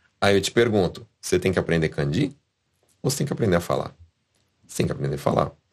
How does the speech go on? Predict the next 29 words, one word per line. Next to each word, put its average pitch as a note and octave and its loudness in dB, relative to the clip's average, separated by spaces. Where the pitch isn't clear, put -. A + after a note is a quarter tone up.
Então, C#3+ 0
por B2+ 0
que - 0
que - -6
quem - 0
tá B2 2
querendo G#2+ 0
aprender G2 2
a C#3+ 2
falar D3 0
fica D3+ 2
aprendendo B2 2
a, A2 4
a, G#2 2
a - 4
ler G2+ 4
e G2 2
escrever? E2 0
Não G#2 0
faz D3+ 0
sentido, - -4
né? G2 -2
Agora, C3 4
lógico, A#2 2
eu A2 4
quero F#2+ 2
aprender D2+ -2
a G#2+ 4
ler, G#2+ 2